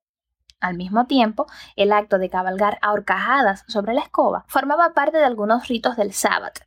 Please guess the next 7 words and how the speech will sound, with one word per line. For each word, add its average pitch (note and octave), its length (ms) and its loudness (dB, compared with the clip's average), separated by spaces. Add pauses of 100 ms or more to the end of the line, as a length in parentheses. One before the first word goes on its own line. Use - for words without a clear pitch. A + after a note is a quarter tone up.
(260)
relacionados G3+ 800 0
con F#3 160 -2
la F#3 100 -2
fertilidad F#3+ 540 -2
de A3 160 0
las A#3 160 0
cosechas. - 640 -8